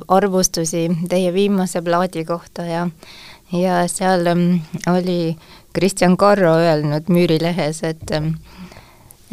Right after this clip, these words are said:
Shelton Sunny uus plaat, ähm, on selline siis müraroki žanri, popima avangardi ja lõbusa stoner rocki vahepealne.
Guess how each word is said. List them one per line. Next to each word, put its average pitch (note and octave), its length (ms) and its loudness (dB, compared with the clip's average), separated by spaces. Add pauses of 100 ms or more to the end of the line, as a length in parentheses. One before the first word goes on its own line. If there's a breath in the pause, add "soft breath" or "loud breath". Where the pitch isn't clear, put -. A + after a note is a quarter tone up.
(160)
Shelton E3+ 560 0
Sunny F3+ 400 2
uus F3+ 260 -2
plaat, G3 600 0
ähm, E3 360 2
on E3 280 0
selline D#3 440 -2
siis D#3+ 240 -4
müraroki E3 760 2
žanri, D#3 560 0 (520 loud breath)
popima E3 520 4
avangardi D#3+ 600 2
ja D#3 120 0
lõbusa E3 480 0
stoner F3 560 2
rocki E3+ 340 -2
vahepealne. D3+ 840 2